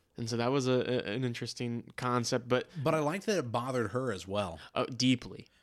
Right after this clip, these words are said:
Speaker 2: You know, 'cause she has the device that she's been using to try and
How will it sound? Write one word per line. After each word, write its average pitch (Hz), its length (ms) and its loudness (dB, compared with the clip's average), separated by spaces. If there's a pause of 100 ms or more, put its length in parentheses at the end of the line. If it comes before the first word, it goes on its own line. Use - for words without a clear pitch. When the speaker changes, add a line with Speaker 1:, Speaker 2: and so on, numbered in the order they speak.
(160)
Speaker 2:
You 117 160 -2
know, 107 80 2
'cause 120 160 -2
she 139 220 2
has 120 280 -4
the 117 140 -2
device 107 460 0
that 110 160 -2
she's 107 220 -2
been 110 120 0
using 107 300 0
to 101 80 -2
try 113 340 0
and 113 240 0